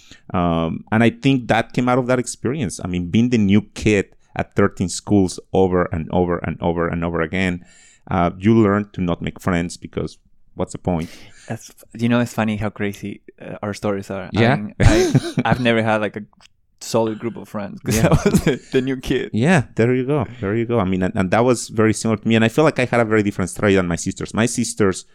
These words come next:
Speaker 2: they're extroverts. I have two younger twin sisters, and, and they,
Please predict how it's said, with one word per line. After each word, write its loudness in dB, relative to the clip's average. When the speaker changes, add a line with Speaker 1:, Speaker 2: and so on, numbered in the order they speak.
Speaker 2:
they're -2
extroverts. -8
I 2
have -2
two 2
younger 0
twin -4
sisters, -4
and, -2
and -4
they, 4